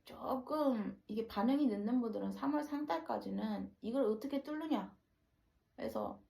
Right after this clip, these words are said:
내가 "그래, 아싸리 내가 액땜 일찍 할게." 하고 대차게 뚫어가세요. 대신에 내가 그렇게 뚫었다. 그러면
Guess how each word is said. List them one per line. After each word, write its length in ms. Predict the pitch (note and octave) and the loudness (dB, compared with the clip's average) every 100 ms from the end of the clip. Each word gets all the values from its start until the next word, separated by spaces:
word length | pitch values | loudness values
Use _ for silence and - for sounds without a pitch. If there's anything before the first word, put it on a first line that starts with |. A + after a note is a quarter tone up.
| _ _ - - - | _ _ -20 -14 -2
내가 480 | A3+ C4 B3 A3 - _ _ _ | 0 2 2 0 -6 _ _ _
"그래, 220 | - B3+ - | -4 -2 0
아싸리 440 | G3+ G3+ E4+ F4 | -2 2 2 4
내가 260 | G#3+ F#3+ G3 | 2 0 -2
액땜 300 | F#3+ C#4+ D4 | -2 -2 -2
일찍 260 | D#4+ D#4+ D#4+ | -2 -4 -2
할게." 480 | D#4+ - C#4 G3 - | -4 -4 -4 -4 -8
하고 220 | - C4+ | -8 -4
대차게 420 | A#3+ G3 - F4 C#4 | -2 -2 -2 -4 -4
뚫어가세요. 600 | A3+ - - - - - _ _ _ _ _ | -4 -4 -4 -6 -10 -12 _ _ _ _ _
대신에 560 | - A3+ D#4 D#4 D4+ - - | 0 2 2 2 0 -2 -4
내가 200 | G#3 A#3+ | -2 2
그렇게 260 | A3+ B3 - | 0 -2 0
뚫었다. 560 | F4 F#4+ - G#3 - - _ - | 0 0 0 -2 -2 -18 _ -2
그러면 440 | B3+ B3+ B3+ | 4 4 2